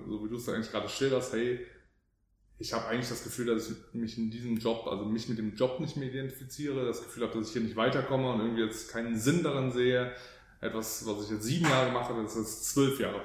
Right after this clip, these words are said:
lang zu machen. Also das Gefühl, dass irgendwie so ein bisschen festgefahren war, ich auch in meiner Motivation jetzt irgendwie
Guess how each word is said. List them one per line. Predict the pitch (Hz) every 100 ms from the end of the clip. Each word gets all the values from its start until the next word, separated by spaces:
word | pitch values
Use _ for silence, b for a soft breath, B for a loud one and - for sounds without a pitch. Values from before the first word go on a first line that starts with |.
| -
lang | 101 104
zu | 107
machen. | 107 113 123
Also | 110 110 110 110 B B B B B B -
das | - -
Gefühl, | - 123
dass | 113 117
irgendwie | 117 117
so |
ein | 117
bisschen | 107 -
festgefahren | 131 - 131 127 120 117
war, | 113 110
ich | 110
auch | 104
in | 107 107
meiner | 107
Motivation | 110 110 113 107 127 113 110
jetzt | 104
irgendwie | 90 107 104 107